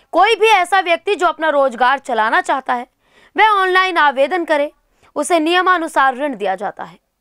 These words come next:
यह ऋण बिना गारंटी के होता है और बहुत ही कम किश्तों में वसूला जाता है।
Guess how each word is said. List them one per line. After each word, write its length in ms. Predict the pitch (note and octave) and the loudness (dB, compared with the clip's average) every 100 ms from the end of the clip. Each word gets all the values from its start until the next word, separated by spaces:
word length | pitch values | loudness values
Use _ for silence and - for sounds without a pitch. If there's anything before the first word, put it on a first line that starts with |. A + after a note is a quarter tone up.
| _ _ _ _ _ | _ _ _ _ _
यह 180 | B3 D4+ | 0 2
ऋण 280 | D#4+ F#4 G4+ | 2 0 0
बिना 260 | D#4+ D#4+ | 0 0
गारंटी 480 | D#4 D4 C#4 D#4 F#4+ | 2 0 0 -4 -4
के 100 | F#4 | 0
होता 300 | F4 D#4+ D#4+ | 0 2 0
है 200 | D4+ E4+ | 0 2
और 100 | G#4 | 0
बहुत 320 | C#4 C#4+ D4+ | 0 -2 0
ही 220 | D#4 D#4 D#4+ | -2 -4 -6
कम 480 | - _ G4 A4+ A4 | -12 _ 0 0 -2
किश्तों 340 | F#4 - D4+ | -8 -4 -4
में 140 | A#3+ B3 | -2 -6
वसूला 400 | B3 D#4+ B3 F3+ | -6 -6 -4 -4
जाता 260 | F3+ - | -8 -12
है। 140 | E3 | -16